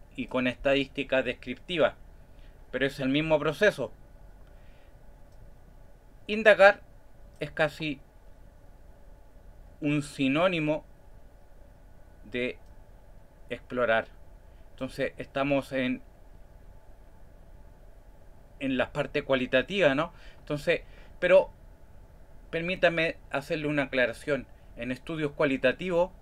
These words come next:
cuando se habla, por ejemplo, de descripción, es un nivel más profundo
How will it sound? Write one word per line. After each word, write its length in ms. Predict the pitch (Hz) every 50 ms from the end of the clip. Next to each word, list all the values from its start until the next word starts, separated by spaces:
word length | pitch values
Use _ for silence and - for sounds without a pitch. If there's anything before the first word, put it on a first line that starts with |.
| - - - - - - - - - -
cuando 260 | 131 127 127 127 123
se 240 | - - 151 143 143
habla, 280 | 147 143 143 147 139
por 120 | - 131 120
ejemplo, 460 | 117 - - 143 139 - 135 139 135
de 160 | 131 127 123
descripción, 800 | 113 120 - - - 113 - - - - 196 190 180 180 185 190 - - - - - - - - - - - - - - - - - - - - - - -
es 220 | 151 151 147 -
un 100 | 170 165
nivel 400 | 156 151 151 165 185 185 185 - - - - - -
más 300 | - - 147 147 175 185 -
profundo 640 | - 226 240 220 - - 196 185 180 175 180 180 180